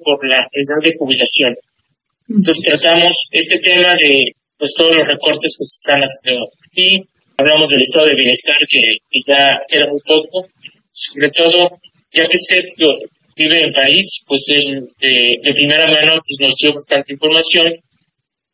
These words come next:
Speaker 1: y, este, sobre este tema de, de, de Francia. Y la intención podría ser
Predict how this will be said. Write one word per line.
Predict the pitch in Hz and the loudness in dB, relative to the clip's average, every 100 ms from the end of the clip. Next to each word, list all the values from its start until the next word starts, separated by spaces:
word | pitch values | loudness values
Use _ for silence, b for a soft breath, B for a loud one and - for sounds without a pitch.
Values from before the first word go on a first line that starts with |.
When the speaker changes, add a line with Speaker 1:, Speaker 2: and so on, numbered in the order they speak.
| - | -4
Speaker 1:
y, | 139 131 127 | 0 2 2
este, | 127 - - 127 | 0 0 0 2
sobre | 123 156 135 139 | 2 2 4 4
este | 175 | 2
tema | 147 151 143 | 2 2 2
de, | 127 127 120 | 2 0 0
de, | 139 123 117 | 0 0 0
de | - - | 0 0
Francia. | 180 165 - 117 _ _ _ _ _ _ _ _ - | 0 2 0 -2 _ _ _ _ _ _ _ _ -4
Y | 127 | -2
la | 139 | 0
intención | 143 143 - 151 143 | 0 2 2 2 0
podría | 143 139 143 165 | -2 -2 0 2
ser | 196 | 2